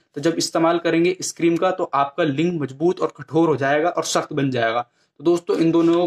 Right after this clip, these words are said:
कॉम्बो बहुत ही ज्यादा बढ़िया रहेगा। मैं इन दोनों का तरीका बता देता हूँ आपको लेने का। देखिए, इसमें तरीका बता देता हूँ मैं आपको दोस्तों। इसमें आपको टू पॉइंट फ़ाइव ग्राम लेना है दोस्तों नाश्ते के बाद गुनगुने दूध के साथ लेना है आपको, सुबह में एक चम्मच के करीब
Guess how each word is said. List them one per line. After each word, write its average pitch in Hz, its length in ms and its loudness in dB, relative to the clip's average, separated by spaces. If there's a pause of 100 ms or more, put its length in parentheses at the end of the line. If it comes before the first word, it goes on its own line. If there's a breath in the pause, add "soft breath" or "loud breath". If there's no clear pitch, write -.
कॉम्बो 165 280 2
बहुत 143 280 -4
ही 175 60 0
ज्यादा 143 260 0
बढ़िया 139 260 0
रहेगा। 156 340 0 (380 loud breath)
मैं 165 140 0
इन 170 160 2
दोनों 165 240 4
का 170 120 -2
तरीका 156 320 0
बता 156 200 0
देता 151 160 0
हूँ 160 120 2
आपको 147 240 0
लेने 147 260 2
का। 180 200 -2 (280)
देखिए, 147 260 2
इसमें 170 240 -4
तरीका 151 280 -2
बता 147 200 0
देता 147 160 -2
हूँ 160 80 -2
मैं 165 80 4
आपको 160 180 -4
दोस्तों। 165 240 -2 (280)
इसमें 170 200 0
आपको 160 220 -2
टू 175 160 -2
पॉइंट 170 220 -2
फ़ाइव 156 280 2
ग्राम 156 240 -2
लेना 147 200 -2
है 151 80 -4
दोस्तों 160 260 -8
नाश्ते 156 440 -4
के 160 100 0
बाद 156 300 -2
गुनगुने 160 460 -2
दूध 151 200 -4
के 170 120 -2
साथ 151 240 -2
लेना 127 200 -2
है 120 60 0
आपको, 123 280 -4
सुबह 151 320 -2
में 131 160 -2 (220)
एक 151 220 -2
चम्मच 123 320 -4 (580 soft breath)
के 160 60 -8
करीब 143 260 0